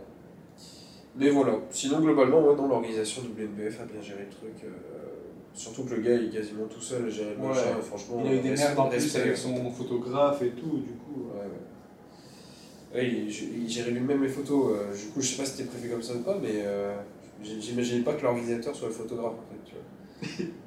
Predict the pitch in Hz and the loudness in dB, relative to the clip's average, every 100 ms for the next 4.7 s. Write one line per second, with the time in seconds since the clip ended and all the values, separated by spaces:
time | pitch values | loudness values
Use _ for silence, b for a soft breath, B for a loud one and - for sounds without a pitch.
0 | - - - - 185 160 147 147 147 - | -20 -20 -16 -8 -2 4 6 6 2 0
1 | - - - 190 247 - 147 156 156 - | -4 -4 2 8 10 10 8 6 4 0
2 | - 139 175 175 147 135 143 143 180 180 | 4 6 8 6 2 2 2 0 -2 -6
3 | - - - - 151 135 139 101 117 113 | -6 -4 -4 -4 -4 -2 -2 -4 -4 -2
4 | 107 107 104 107 - 95 104 | 0 -2 -4 -8 -10 -12 -12